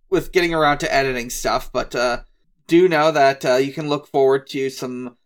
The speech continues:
fun stuff about, uh, sat A M, about, uh, the, uh,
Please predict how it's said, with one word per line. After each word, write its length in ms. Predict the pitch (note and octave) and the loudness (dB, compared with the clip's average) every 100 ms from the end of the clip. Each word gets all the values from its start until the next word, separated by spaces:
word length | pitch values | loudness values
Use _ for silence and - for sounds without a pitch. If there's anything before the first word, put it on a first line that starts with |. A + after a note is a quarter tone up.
| _ - | _ -2
fun 180 | C#3+ C#3 | -2 -2
stuff 320 | - C3+ C3 | -2 -2 -2
about, 460 | B2 B2 B2 - - | -2 -2 0 -4 -8
uh, 200 | - A2+ | -6 -8
sat 380 | - - A2+ G2+ | -6 -4 -2 -2
A 180 | A2 D#3+ | 0 2
M, 580 | F#3 F3 E3+ F3 F3 - _ _ - | 4 2 0 -8 -14 -16 _ _ -14
about, 640 | B2+ B2+ A2 G#2+ - - | -2 0 2 -2 -6 -6
uh, 440 | G#2+ G2+ G#2 G2 - _ _ _ - | -2 0 0 -2 -6 _ _ _ -12
the, 500 | B2+ B2 B2 B2+ B2 - | -8 -6 -2 0 0 0
uh, 480 | B2 B2 B2 B2 | 0 2 2 2